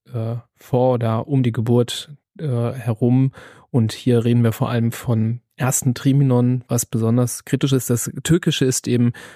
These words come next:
dass wenn die Mutter sich ansteckt mit den Röteln, wenn sie keinen Schutz hat, wenn sie zum Beispiel nicht geimpft ist oder wenn sie, ähm, die, die, äh,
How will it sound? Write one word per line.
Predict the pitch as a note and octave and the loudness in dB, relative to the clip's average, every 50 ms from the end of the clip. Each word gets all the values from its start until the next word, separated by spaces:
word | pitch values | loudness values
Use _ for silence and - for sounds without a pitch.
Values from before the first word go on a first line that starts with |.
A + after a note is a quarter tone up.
| - _ _ | -20 _ _
dass | A#2 - - | -4 -4 0
wenn | A#2+ B2 D#3 F3 | 0 2 2 4
die | D#3+ D#3+ | 4 4
Mutter | D3+ D3 D3+ - C#3 C3+ | 4 2 2 2 0 0
sich | A#2+ A#2+ G#2+ - - | 0 -2 -4 -6 -6
ansteckt | D3+ C3 D3+ E3 - - - D3+ C#3+ - - | -4 -2 -2 -2 -2 -2 -2 -4 -4 -2 -4
mit | C3 A#2+ - | -4 -2 0
den | - B2 A#2 | 0 0 0
Röteln, | - - B2+ C#3+ - - D#3 D3 C#3 B2 | 2 2 2 2 2 2 2 2 4 2
wenn | A2+ G#2+ | 2 0
sie | A2 B2 | 0 -2
keinen | - - - A#2 A#2 A#2 | -6 -4 -2 0 0 0
Schutz | A2 - - - - D3+ - - - - | -2 -2 -4 -2 -2 0 0 -2 0 2
hat, | C#3+ C3+ C3 - - - - _ _ | 2 2 2 -2 -6 -12 -18 _ _
wenn | A#2 A2+ A2+ | -6 -4 -4
sie | A#2 | -4
zum | - - A#2 | -4 -2 -2
Beispiel | - - - A2 | -2 0 0 0
nicht | A2+ A2 - - | 0 0 -2 -4
geimpft | - D#3 D3+ C#3 C3+ - - - | 0 2 2 2 2 0 0 0
ist | B2 A#2+ A#2+ - - - - - - - - - _ | 2 2 2 2 0 -6 -8 -16 -20 -20 -20 -20 _
oder | - B2+ A2 G#2+ G#2+ G#2 | -2 -2 0 0 0 0
wenn | A2 G#2+ G#2+ G#2 | 2 2 2 0
sie, | G#2+ A2 G#2+ G#2+ G#2 G#2+ - - - - - _ _ _ - | 0 0 2 2 2 0 -2 -6 -16 -20 -20 _ _ _ -4
ähm, | - G#2+ G#2 G2+ G2+ G2+ G#2 A2 G#2 - _ _ - - _ _ _ _ _ _ _ - | 0 0 2 2 2 2 0 -2 -4 -10 _ _ -20 -20 _ _ _ _ _ _ _ -2
die, | A#2 G#2+ G#2+ G#2 G#2+ G#2+ G#2+ G#2+ - - | 0 0 2 2 2 2 0 -2 -4 -4
die, | A2+ G#2+ G#2+ G#2+ | -2 0 2 2
äh, | G#2 G#2+ - - A2 A2 G#2+ G#2 G#2+ G#2+ | 2 0 0 0 0 0 2 2 2 0